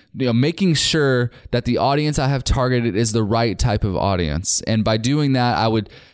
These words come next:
maybe have a couple different ad sets in Facebook running,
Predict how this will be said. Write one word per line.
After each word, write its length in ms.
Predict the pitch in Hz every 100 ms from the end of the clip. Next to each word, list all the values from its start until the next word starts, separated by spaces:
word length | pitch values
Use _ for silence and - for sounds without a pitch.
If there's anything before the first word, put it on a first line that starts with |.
| _
maybe 280 | 117 120 117
have 320 | 120 107 110
a 100 | 101
couple 240 | - 113 113
different 300 | 107 110 71
ad 200 | 143 143
sets 300 | 151 139 120
in 220 | 104 98
Facebook 500 | - 147 - 143 135
running, 440 | 131 127 127 123